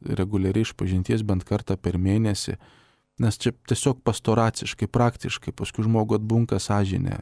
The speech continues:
jeigu jis re-, retai eina išpažinties. Jis pradeda nebeskirt, kas yra nuodėmė ir žiūrėk, jau sunkių paskui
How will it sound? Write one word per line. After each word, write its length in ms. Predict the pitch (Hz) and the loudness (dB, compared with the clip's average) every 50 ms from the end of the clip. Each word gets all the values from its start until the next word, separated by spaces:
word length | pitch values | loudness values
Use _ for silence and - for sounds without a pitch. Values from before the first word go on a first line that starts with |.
| - | -4
jeigu 240 | 95 98 - - 101 | -6 -4 -2 0 -2
jis 160 | 98 - - 110 104 | -2 0 0 0 2
re-, 120 | 104 107 113 117 110 104 | 2 2 2 2 2 2
retai 280 | 95 - - 101 101 | 2 2 2 2 2
eina 160 | 98 95 95 | 4 2 2
išpažinties. 840 | 92 - - - 87 90 92 90 90 - 101 104 - 101 - - - - _ _ _ _ - - | 0 0 -2 -4 -2 0 0 0 -2 -2 -2 -4 -4 -4 -6 -10 -16 -18 _ _ _ _ -8 -6
Jis 100 | 113 - | -4 -2
pradeda 340 | - 127 123 123 107 113 110 | 0 0 2 2 2 4 4
nebeskirt, 580 | 104 104 101 110 101 - - - 123 120 - - | 4 4 4 2 2 0 0 2 0 0 0 -2
kas 200 | - 90 - - - | -8 -6 -6 -4 -2
yra 120 | - 87 87 | 0 0 2
nuodėmė 420 | 101 101 101 98 101 98 101 101 | 2 2 2 2 2 2 2 2
ir 80 | 95 104 | 2 2
žiūrėk, 260 | 113 127 131 123 - | 2 2 2 2 0
jau 80 | 120 117 | -2 0
sunkių 360 | - - 147 156 151 208 214 - | 2 2 2 2 2 2 0 2
paskui 400 | - 127 - - - 95 101 - | 0 -2 -2 -2 -2 -2 -2 -2